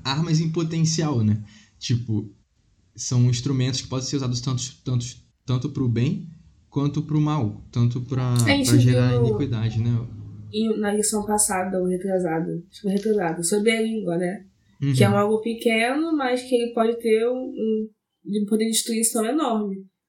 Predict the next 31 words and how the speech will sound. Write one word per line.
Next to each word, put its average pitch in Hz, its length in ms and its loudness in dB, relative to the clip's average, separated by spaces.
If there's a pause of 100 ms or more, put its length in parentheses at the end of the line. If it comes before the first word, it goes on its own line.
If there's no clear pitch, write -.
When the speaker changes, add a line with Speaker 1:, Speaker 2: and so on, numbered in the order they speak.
(420)
Speaker 2:
Eu 202 100 0
passe-, 220 260 2
eu 202 200 0
passei 208 240 0
essa 208 180 0
lição 208 240 0
na 196 160 -2
classe 202 420 0 (1500)
e 202 160 4
eu 202 100 -2
tava 214 220 0
lembrando, 220 340 2
tipo, 214 540 -2
em 202 320 -2
pessoas 226 500 2
importantes 233 720 0
no 214 360 -2
passado, 208 560 0
tipo 214 220 -4
Hitler, 214 480 0 (400)
que 226 140 0
tinha 220 360 0
uma 208 680 -2
dicção, 208 760 -2 (340)
uma, 190 220 0
uma 185 400 -2 (100)
poder 220 300 4
de - 140 -6
fala 208 200 0
muito 220 220 -2
bom, 214 380 -2